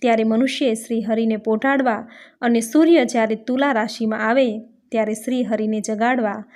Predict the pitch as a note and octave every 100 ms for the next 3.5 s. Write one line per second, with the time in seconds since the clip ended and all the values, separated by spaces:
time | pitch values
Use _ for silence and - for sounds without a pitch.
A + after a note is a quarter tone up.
0 | - - - A3+ - A3+ - C4 C#4+ A3+
1 | A3+ G#3+ A3+ A3+ - C4 A#3+ A3 A3 A#3+
2 | A#3+ A#3 A3+ C4 D4+ C#4+ A3 - - _
3 | - C#4+ D4 E4